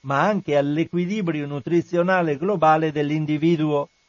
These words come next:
che non si ottiene con la singola assunzione di un alimento, né durante un pasto o un giorno. Si tratta di nozioni complesse che non possono certo essere riassunte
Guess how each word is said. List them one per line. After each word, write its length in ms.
che 140
non 180
si 160
ottiene 500
con 180
la 100
singola 480
assunzione 680
di 100
un 140
alimento, 760
né 260
durante 540
un 180
pasto 600
o 180
un 200
giorno. 580
Si 260
tratta 380
di 180
nozioni 680
complesse 720
che 100
non 220
possono 460
certo 520
essere 460
riassunte 840